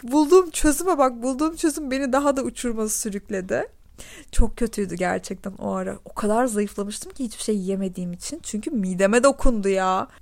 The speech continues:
Ee, neyse, ondan sonra o pasiflora çok parlak bir fikirmiş gerçekten. O pasiflorayı da kenara kaldırdım. Bir daha yüzüne bakmadım. E, dediğim gibi eğer bir sinir, stres durumunuz varsa rahatlatıcı çaylar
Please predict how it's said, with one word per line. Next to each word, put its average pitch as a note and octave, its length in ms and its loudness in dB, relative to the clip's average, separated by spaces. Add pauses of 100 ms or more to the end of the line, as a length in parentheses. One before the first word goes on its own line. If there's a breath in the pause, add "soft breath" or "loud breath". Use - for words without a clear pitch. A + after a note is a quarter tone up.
Ee, B3+ 280 8
neyse, C#4 400 2
ondan B3 300 2
sonra E4+ 260 -2
o D#4 80 2
pasiflora C#4+ 720 0 (200)
çok C4 340 6
parlak G#3+ 420 2
bir G3+ 60 -6
fikirmiş G3+ 520 -6
gerçekten. G3+ 640 -2 (100)
O A#3+ 240 0
pasiflorayı A3+ 640 -2
da D#4 120 -6
kenara G#3+ 360 -4
kaldırdım. G#3 600 0 (120)
Bir G#3+ 220 0
daha A3+ 200 -2
yüzüne G3 460 -4
bakmadım. F3 540 -6 (140)
E, A3 140 2
dediğim D4 340 0
gibi G#3 220 -2
eğer A#3 460 -2
bir A3 60 -4
sinir, A3+ 440 -2
stres A#3 480 -2
durumunuz A3 440 -4
varsa A#3+ 480 -2 (320 loud breath)
rahatlatıcı B3 720 -2
çaylar B3+ 520 0